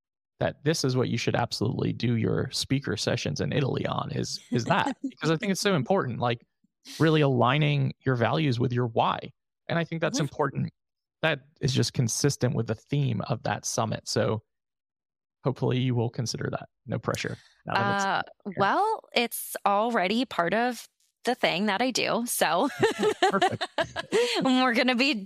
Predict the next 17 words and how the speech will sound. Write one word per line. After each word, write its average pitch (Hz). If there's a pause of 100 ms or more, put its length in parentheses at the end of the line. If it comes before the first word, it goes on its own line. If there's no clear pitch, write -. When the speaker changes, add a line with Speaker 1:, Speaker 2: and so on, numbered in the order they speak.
Speaker 2:
we 233
do 226
a 220
little 269
activity 202
on 196
that. 180
So 208
if 196
you're 254
coming 240
to 285
Italy, 196
be 208
prepared. 285
<laughs> - (400)
Speaker 1:
Cool. -